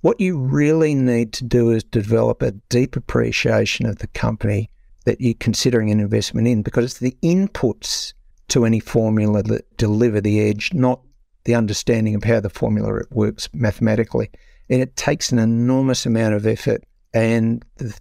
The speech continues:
the things that I've mentioned above tend to be above the pay grade of most investors. Now, I say in the book, Phil, don't be discouraged by all the negative arguments I'm putting forward.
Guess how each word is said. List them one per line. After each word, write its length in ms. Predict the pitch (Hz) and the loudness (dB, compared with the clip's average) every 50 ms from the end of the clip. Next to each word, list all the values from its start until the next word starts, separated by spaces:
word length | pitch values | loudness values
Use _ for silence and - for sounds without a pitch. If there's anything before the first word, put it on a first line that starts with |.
| - - - | -14 -6 -2
the 120 | - 117 | -2 -2
things 400 | - - - 151 151 151 151 131 | -2 0 -2 -2 0 -2 -4 -2
that 120 | - 135 120 | -2 0 2
I've 160 | 113 107 - | 0 0 2
mentioned 400 | 117 113 113 110 - - 110 110 | 0 0 0 -2 -2 -2 -2 -2
above 480 | 104 107 113 110 110 107 104 110 - - _ _ - - | 0 0 0 2 2 0 -2 -4 -10 -20 _ _ -20 -10
tend 280 | - - 127 123 123 120 | -2 0 2 2 2 0
to 60 | 117 | 0
be 180 | 107 110 107 107 | 0 0 0 0
above 360 | 107 104 110 104 107 - - | 0 0 0 0 0 -2 -4
the 100 | - - | -10 -10
pay 300 | - - - 117 110 110 | -6 -2 0 0 0 0
grade 380 | 107 117 113 107 107 107 107 101 | 0 0 0 2 2 0 0 -2
of 140 | 95 - | -4 -2
most 320 | - 110 107 104 - - - | -2 0 0 -2 -2 -2 -2
investors. 640 | 113 101 95 113 113 113 104 - - 127 107 - - | -2 0 0 0 0 0 -2 -2 -4 -4 -4 -2 0
Now, 240 | 120 117 117 120 - _ - - | 0 0 0 -2 -4 _ -8 -2
I 180 | - 147 165 226 | 0 2 2 2
say 320 | 226 - - - 185 170 | 0 0 0 0 0 0
in 80 | 156 139 | 0 -2
the 60 | 131 | 0
book, 200 | 117 139 135 - | 0 0 -2 -2
Phil, 460 | - - - 147 131 123 120 117 117 _ _ - - - _ _ _ - - 135 | -2 -4 0 2 2 2 2 0 -2 _ _ -20 -20 -20 _ _ _ -16 -8 0
don't 340 | 147 156 180 220 - - - | 0 2 2 2 -2 -2 -2
be 160 | 233 262 220 | 0 0 0
discouraged 840 | 165 175 147 - - - - 139 135 139 147 139 123 104 - - - - | 0 0 -2 -2 -4 -4 -2 0 0 0 0 0 -2 -2 -4 -10 -8 -2
by 360 | - 123 113 113 117 110 113 - _ _ _ _ _ _ - | 0 0 2 2 2 0 -2 -6 _ _ _ _ _ _ 0
all 220 | 151 147 143 131 | 0 2 2 2
the 80 | 127 120 | 2 2
negative 460 | 120 131 131 135 156 147 139 135 117 | 2 2 2 2 2 2 2 2 2
arguments 560 | 131 127 127 127 117 127 120 120 127 135 - | 2 2 2 0 0 0 0 0 0 -2 -2
I'm 180 | 131 120 120 113 | 0 0 0 -2
putting 360 | - - 151 135 123 123 120 | -2 -4 -2 0 0 0 -2
forward. 400 | - - - 131 123 139 92 - | -4 -2 -2 0 0 -2 -4 -8